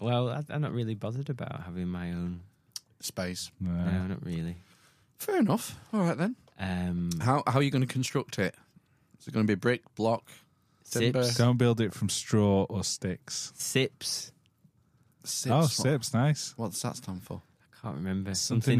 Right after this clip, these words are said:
Speaker 1: Something insulated.
Speaker 3: insulated <laughs> panel.
Speaker 1: So, yeah.
Speaker 2: What is it?
Speaker 1: Something, something insulated panel.
Speaker 2: What's that?
Speaker 3: Soft.
Speaker 1: It's like two bits of O S B board filled with foam insulation.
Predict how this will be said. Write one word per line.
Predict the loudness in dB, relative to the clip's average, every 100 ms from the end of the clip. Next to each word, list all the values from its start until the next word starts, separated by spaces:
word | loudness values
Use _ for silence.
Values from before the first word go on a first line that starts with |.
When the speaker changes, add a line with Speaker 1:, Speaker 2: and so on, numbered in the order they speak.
| 4
Speaker 1:
Something | 4
insulated. | 4 4 4 2 2
Speaker 3:
insulated | 0 0 -8 -10 -14
<laughs> | -14 _ -4
panel. | 0 2 2 0
Speaker 1:
So, | -4
yeah. | -4 -4 -4 -10 _ _ _ _ _ _ -12
Speaker 2:
What | -4
is | -2
it? |
Speaker 1:
Something, | 0 -2 -2
something | -2 0 2 2 2
insulated | 2 0 0 -2 0 -2
panel. | -2 0 0 -4 -8 _ _ _ _ _ _
Speaker 2:
What's | -6 -2
that? | 0
Speaker 3:
Soft. | 0 -2 -2 -4 -6 -20 _ _ -10
Speaker 1:
It's | -4 0
like | 0
two | 0 -2 0
bits | 0 -2 -4
of | 0
O | 2 0
S | -2
B | -2 -2
board | -2 -6 -8
filled | -8 -2 0 0
with | -2
foam | -6 -4 -2 0 -2 -4 -10 _ -12
insulation. | -10 -8 -6 -4 -6 -8 -12